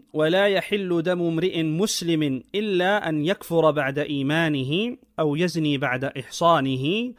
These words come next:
أو يقتل نفسا بغير نفس أو فساد في الأرض،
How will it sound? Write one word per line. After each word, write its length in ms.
أو 180
يقتل 460
نفسا 340
بغير 600
نفس 280
أو 300
فساد 520
في 120
الأرض، 380